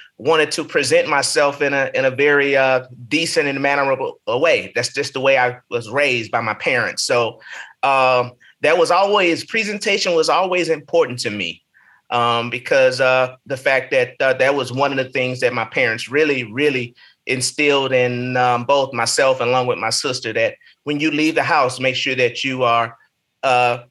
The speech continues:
appropriate, decent, and in order. So <clears throat> this idea of being very neat and, um, and pristine, uh, that's something that's been with me for quite some time now.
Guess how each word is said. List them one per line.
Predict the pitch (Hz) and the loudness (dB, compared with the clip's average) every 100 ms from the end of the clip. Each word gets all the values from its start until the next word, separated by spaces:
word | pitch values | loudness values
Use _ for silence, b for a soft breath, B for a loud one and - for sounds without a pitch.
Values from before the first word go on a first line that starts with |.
| - | -6
appropriate, | 131 - 240 - 87 - - _ 131 - _ | -6 2 2 2 -8 -10 -14 _ -14 -14 _
decent, | 170 175 165 147 | -2 0 -2 2
and | 147 139 | 0 0
in | 139 135 131 | 0 -4 -2
order. | 151 135 110 | 0 0 0
So | - 165 151 165 | -2 0 0 -2
<clears throat> | - 226 170 | -4 -2 0
this | 151 - | -2 2
idea | 165 180 175 175 | 0 2 2 2
of | 131 | 2
being | 160 151 139 | 0 0 2
very | 156 127 | 2 2
neat | 110 131 170 185 - _ b b _ - | -2 0 0 0 -6 _ b b _ -2
and, | 127 127 123 123 - | 0 2 0 -4 -2
um, | 120 117 110 104 107 | 0 0 0 -4 -6
and | 117 113 | -8 -8
pristine, | - 135 - 180 180 143 127 127 b b - | -4 -4 0 0 0 -2 -6 -12 b b -2
uh, | 127 | 0
that's | 127 160 180 | 2 0 0
something | 180 165 151 | -2 0 0
that's | 135 120 | 0 0
been | 143 | -2
with | 131 117 | 0 0
me | 127 | -2
for | 123 113 | -4 -6
quite | - 120 104 | -2 -2 -2
some | - 95 | -6 -8
time | - 82 71 | -6 -6 -8
now. | - | -20